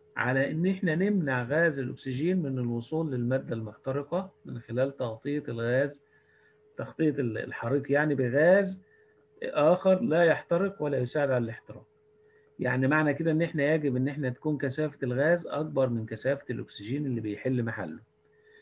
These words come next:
يبقى محتاجين إن إحنا نحسب كثافة الأكسجين، محتاجين نحسب كثافة ال-، ال-، ال-، ال-، الغازات اللي إحنا هنستخدمها، زي مثلا استخدام غاز ثاني أكسيد الكربون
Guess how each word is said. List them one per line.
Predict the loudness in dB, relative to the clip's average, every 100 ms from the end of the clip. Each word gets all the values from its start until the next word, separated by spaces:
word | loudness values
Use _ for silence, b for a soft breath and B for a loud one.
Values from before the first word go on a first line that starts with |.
| b -6
يبقى | -2 -2
محتاجين | -2 0 2 2
إن | 0
إحنا | 0 0
نحسب | 0 -4 -4
كثافة | -2 0 0 0
الأكسجين، | -4 -6 -6 -2 2 2 0
محتاجين | -2 -4 -4 -2
نحسب | -4 -6 -10 -12 -14 B B B
كثافة | -4 4 6 6 0
ال-، | -2 -4 -12 b b -2
ال-، | 0 0
ال-، | 0 0 0
ال-، | -2 -2 -2 -2
الغازات | -2 0 2 6 6 6 2 -4
اللي | -2 0
إحنا | 0
هنستخدمها، | 0 -2 -2 0 2 2
زي | 2 2
مثلا | 2 0 0 -2 -2
استخدام | -4 -6 -4 0 0 2
غاز | 0 0 0
ثاني | -2 0
أكسيد | -4 -4 -4
الكربون | -4 -4 -4 -2 0 0